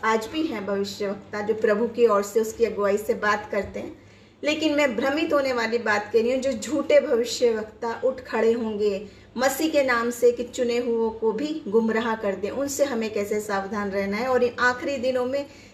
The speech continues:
सिर्फ उन ना-, nine points पर, उन नौ वचनों पर हम ध्यान करते हुए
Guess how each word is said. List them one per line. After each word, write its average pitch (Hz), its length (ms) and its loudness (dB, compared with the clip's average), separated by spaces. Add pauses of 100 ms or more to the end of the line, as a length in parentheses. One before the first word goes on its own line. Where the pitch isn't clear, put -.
सिर्फ 320 420 -2
उन 262 220 2
ना-, 247 380 4 (240)
nine 240 440 2 (100)
points 233 360 -2
पर, 233 200 0
उन 233 180 2
नौ 240 280 2
वचनों 240 400 0
पर 240 180 0
हम 226 140 -4
ध्यान 233 280 0
करते 233 340 2
हुए 254 160 -2